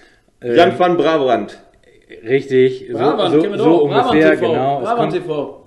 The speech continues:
Speaker 1: genau, es kommt
Speaker 3: Richtig?
Speaker 1: aus Brabant. Ja, genau. Es ist eine Region in, in,
Speaker 3: Ja.
Speaker 1: in den Niederlanden,
Speaker 3: Da,
Speaker 1: Brabant.
Speaker 2: Oh, der ist aber
Speaker 3: Was?
Speaker 1: Genauso wie, wie Twente,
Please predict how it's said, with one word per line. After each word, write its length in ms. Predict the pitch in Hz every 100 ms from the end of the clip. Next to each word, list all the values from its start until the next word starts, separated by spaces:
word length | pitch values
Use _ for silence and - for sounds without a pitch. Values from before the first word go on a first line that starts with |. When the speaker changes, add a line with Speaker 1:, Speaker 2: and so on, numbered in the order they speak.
| _
Speaker 1:
genau, 400 | 101 95 107 113
es 100 | 107
kommt 140 | - -
Speaker 3:
Richtig? 140 | 403
Speaker 1:
aus 60 | 208
Brabant. 480 | 104 120 135 135 -
Ja, 540 | 110 143 131 123 123 - -
genau. 340 | 127 131 127 107
Es 100 | 113
ist 100 | 131
eine 180 | 131
Region 460 | 120 123 147 151 -
in, 300 | 120 117 113 - _ _ _ -
in, 340 | 113 113 110
Speaker 3:
Ja. 160 | 139 151
Speaker 1:
in 160 | 143
den 100 | 143
Niederlanden, 500 | 143 190 160 151 151
Speaker 3:
Da, 60 | 156
Speaker 1:
Brabant. 320 | 180 180 -
Speaker 2:
Oh, 20 |
der 80 | -
ist 80 | 175
aber 360 | 165 147 - - _ 165 180 _
Speaker 3:
Was? 220 | 147 160 - - _ _
Speaker 1:
Genauso 400 | 135 131 156 156
wie, 220 | 135 131
wie 140 | 127 127
Twente, 1080 | - 147 180 170 165 165 - 143 143 143